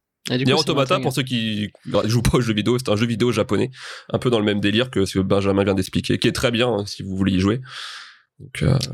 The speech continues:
Speaker 1: C'est
Speaker 2: donc
Speaker 1: même
Speaker 2: top.
Speaker 1: plus que très bien. Je pense que c'est un chef-d'œuvre du jeu vidéo, clairement.
Speaker 2: C'est vrai, même moi, pour y avoir joué longtemps, ce qui est très rare, <laughs> c'est preuve
Speaker 1: C'est
Speaker 2: que
Speaker 1: vrai.
Speaker 2: c'est Gotti.
Speaker 1: <laughs> Ça en
Speaker 2: Allez,
Speaker 1: dit long.
Speaker 2: Pierre, à toi.
Speaker 1: Ok,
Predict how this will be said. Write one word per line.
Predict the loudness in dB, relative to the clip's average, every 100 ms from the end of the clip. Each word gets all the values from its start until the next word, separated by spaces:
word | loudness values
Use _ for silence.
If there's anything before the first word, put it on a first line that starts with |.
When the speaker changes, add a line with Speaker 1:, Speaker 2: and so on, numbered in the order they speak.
| -10 -18 -20 -4
Speaker 1:
C'est |
Speaker 2:
donc | 0 0
Speaker 1:
même |
Speaker 2:
top. | 2
Speaker 1:
plus | 0 2
que | 0
très | -2 -4
bien. | -4 -4
Je | -2
pense | -2 0
que |
c'est | 0 0
un |
chef-d'œuvre | 0 2 2 2 2
du |
jeu | 2 2
vidéo, | 2 2
clairement. | 2 -2 0
Speaker 2:
C'est | 0
vrai, | 2 2 2
même | 2
moi, | 2 2 2
pour | 2
y | 4
avoir | 4 2
joué | 2
longtemps, | 2 2 2 0
ce | 0
qui | 0
est | 0
très | 0 0
rare, | 0 -2 -4
<laughs> | -2 0 0 0
c'est | 2 2 0
preuve | -2 -2
Speaker 1:
C'est | 0
Speaker 2:
que | 0
Speaker 1:
vrai. | 0
Speaker 2:
c'est |
Gotti. | -2 -4 -6 -14 -10
Speaker 1:
<laughs> | -6 -4 0 0 2 0 0 -2 0 -2 -2 -6 _ -20 _ _ -20 -20 -20 -20 -20
Ça | -8 -2
en |
Speaker 2:
Allez, | 0 -2
Speaker 1:
dit |
long. | -2
Speaker 2:
Pierre, | -6 -6 -14 -20 _ _ -10 -4
à | -2
toi. | 0
Speaker 1:
Ok, | 0